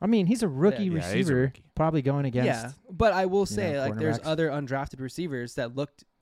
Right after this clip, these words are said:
Speaker 3: really crisp.
Speaker 1: Oh,
Speaker 2: Yeah.
Speaker 1: really?
Speaker 3: Yeah.
Speaker 1: <laughs>
Speaker 3: Not, not
Speaker 2: Which
Speaker 3: that he didn't, but he's just like, you could just tell, like, "Oh, like, you need work." <laughs>
Speaker 1: Yeah.
Speaker 2: Those,
Speaker 1: Yeah.
Speaker 2: those receivers that always look, uh, crisp right out the gate,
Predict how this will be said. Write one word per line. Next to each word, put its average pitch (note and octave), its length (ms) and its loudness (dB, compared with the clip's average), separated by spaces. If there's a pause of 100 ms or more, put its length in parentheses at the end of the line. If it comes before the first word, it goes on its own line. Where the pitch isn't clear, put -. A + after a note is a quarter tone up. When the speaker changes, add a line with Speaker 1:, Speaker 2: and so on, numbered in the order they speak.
(160)
Speaker 3:
really C3+ 300 -6
crisp. - 440 -12 (120)
Speaker 1:
Oh, C3+ 260 0
Speaker 2:
Yeah. G2+ 200 -2
Speaker 1:
really? A#2 140 -2
Speaker 3:
Yeah. C#3+ 320 -2
Speaker 1:
<laughs> - 60 -20 (500)
Speaker 3:
Not, G#3 220 0
not F3+ 60 -8
Speaker 2:
Which G3+ 220 2
Speaker 3:
that G3 100 -2
he F#3+ 100 -2
didn't, F3 480 -6
but D#3 140 -2
he's D#3 160 -6
just E3+ 180 -10
like, C#3 180 -6
you D#3 80 -10
could E3 120 -4
just D3+ 180 -6
tell, D#3 200 0
like, B2+ 180 -4 (100)
"Oh, G2+ 240 -14 (420)
like, - 220 -18 (200)
you B2 120 -14
need A2 140 -14
work." - 180 -18 (160)
<laughs> - 140 -6
Speaker 1:
Yeah. G#3+ 280 2 (140)
Speaker 2:
Those, G#3 240 2
Speaker 1:
Yeah. A2 160 -2
Speaker 2:
those G#3+ 260 2
receivers C#3+ 460 -4
that G2+ 180 -6
always F#2+ 380 -4
look, F2+ 300 -8
uh, D#2 320 -8
crisp F#2 400 -6 (100)
right F2+ 180 -8
out F#2+ 140 -6
the - 60 -18
gate, E2 340 -10